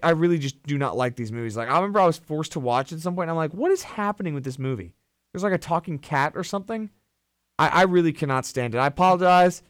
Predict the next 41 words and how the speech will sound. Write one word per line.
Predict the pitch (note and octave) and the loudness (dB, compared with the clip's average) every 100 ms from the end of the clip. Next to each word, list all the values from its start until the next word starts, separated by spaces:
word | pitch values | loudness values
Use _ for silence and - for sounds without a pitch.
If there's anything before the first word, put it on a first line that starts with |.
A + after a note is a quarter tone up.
| _ _ | _ _
to | - | 0
those | D3 D3 | 2 2
who | D3 | 0
I | |
may | D3+ C#3+ | 0 0
offend | C3 - F3+ E3+ | -2 0 0 2
by | C#3 | 0
saying | B2+ - E3+ D#3 C3+ | -2 -2 0 0 -2
that | A#2+ | -2
I | B2+ | -2
do | A#2+ | -2
not | B2+ G#2 | -2 -2
like | A#2+ G#2 | -2 -2
that | A2 | -6
movie, | G#2+ C3 | -2 -4
'cause | A#2+ | -2
I | C3+ | -4
know | C3+ | -2
a | |
lot | A2+ B2 | 0 0
of | A#2+ | -2
people | A#2+ G#2+ G#2 | -8 -6 0
love | B2 A2+ | 2 2
it. | G2 _ - | -2 _ -4
Cult | D#3 C3+ | -4 0
following. | C3+ B2+ G#2+ G2+ _ _ _ - | 0 0 -2 -8 _ _ _ 4
I | |
really | F#3 F#3+ | 6 6
can't | D3 - C3+ | 4 -2 -6
stand | - D3 C3+ | -6 -4 -4
a | |
moment | A#2 A2+ A2 F#2+ | -4 -4 -4 -6
of | F#2 | -8
it. | F2+ - _ _ _ _ _ _ _ _ - | -12 -16 _ _ _ _ _ _ _ _ 0
I | |
really, | B2+ B2+ A2+ - _ - | 2 2 0 -6 _ -14
just, | A#2+ A#2+ _ _ _ _ _ _ _ _ _ _ _ _ _ _ - | -10 -10 _ _ _ _ _ _ _ _ _ _ _ _ _ _ -10
it | C#3 | -2
bothers | A#2+ A#2 G#2 F2+ | 0 0 -2 -8
me. | F2 F#2 _ _ - _ - | -14 -18 _ _ -20 _ 0
But | C3+ C3 | 2 2